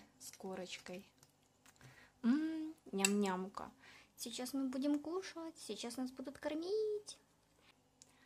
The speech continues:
Так что приятного вам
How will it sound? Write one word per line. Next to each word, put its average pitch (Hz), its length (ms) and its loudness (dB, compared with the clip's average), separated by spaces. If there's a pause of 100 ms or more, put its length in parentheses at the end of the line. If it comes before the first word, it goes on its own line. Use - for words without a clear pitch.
(520)
Так 208 200 -2
что 202 320 -2 (180)
приятного 190 640 0
вам 180 240 -4